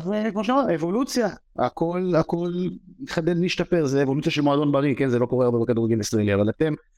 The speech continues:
אתם יכולים להבין את ה-, את ה-, את המהות, וזה בדיוק, בדיוק מה שאת אומרת, כן. אה, אתה שורד בהתחלה, ו-, ואחר כך אתה מתפתח להיות כזה, לפחות שוב ב-, בשאיפה, כזה שקשה לנצח אותו,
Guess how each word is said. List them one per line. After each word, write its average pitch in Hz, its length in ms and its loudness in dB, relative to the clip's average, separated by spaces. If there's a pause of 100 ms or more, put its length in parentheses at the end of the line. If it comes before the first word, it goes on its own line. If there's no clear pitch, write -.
(140)
אתם 156 160 0
יכולים 135 300 0
להבין 120 440 2
את 104 120 -2
ה-, 104 260 0 (520)
את 101 100 0
ה-, 110 140 2
את 113 80 -4
המהות, 110 380 0
וזה 101 180 0
בדיוק, 113 500 -2
בדיוק 123 280 0
מה 147 80 0
שאת 156 200 -2
אומרת, 196 440 -2
כן. 208 180 0 (460)
אה, 117 320 2
אתה 120 160 -2
שורד 147 520 0
בהתחלה, 123 560 0
ו-, 120 240 0
ואחר 123 240 0
כך 151 140 -2
אתה 165 120 -2
מתפתח 160 500 -2
להיות 156 240 0
כזה, 135 480 0
לפחות 131 280 -2
שוב 143 280 0
ב-, 110 60 0
בשאיפה, 107 640 2
כזה 117 180 0
שקשה 151 360 -2
לנצח 175 500 -2
אותו, - 240 0